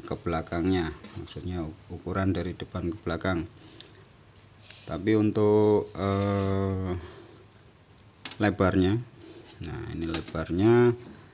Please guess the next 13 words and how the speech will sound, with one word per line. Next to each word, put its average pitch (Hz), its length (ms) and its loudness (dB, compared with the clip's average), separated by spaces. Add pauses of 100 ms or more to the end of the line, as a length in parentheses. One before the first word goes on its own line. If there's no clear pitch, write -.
(400)
kita - 320 0
mengikuti 98 1120 4 (160)
panel. 113 560 4 (1700)
Kalau 87 240 -2
panel 92 640 0
kita 90 400 -2
taruh 87 320 -2
di 87 320 -2 (160)
dalam 87 400 0
seperti - 560 -4
ini, 113 240 4 (720)
nah, - 160 -10 (480)
bisa 87 560 -4